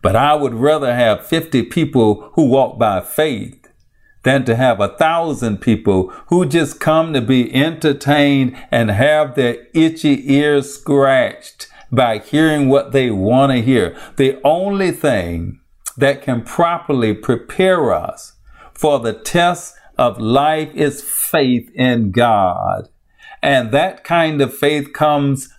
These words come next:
by hearing, and hearing comes by the Word of God.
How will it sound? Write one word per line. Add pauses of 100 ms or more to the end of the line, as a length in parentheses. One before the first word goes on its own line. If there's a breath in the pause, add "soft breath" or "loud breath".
by
hearing, (180 loud breath)
and
hearing (240)
comes
by
the
Word
of
God.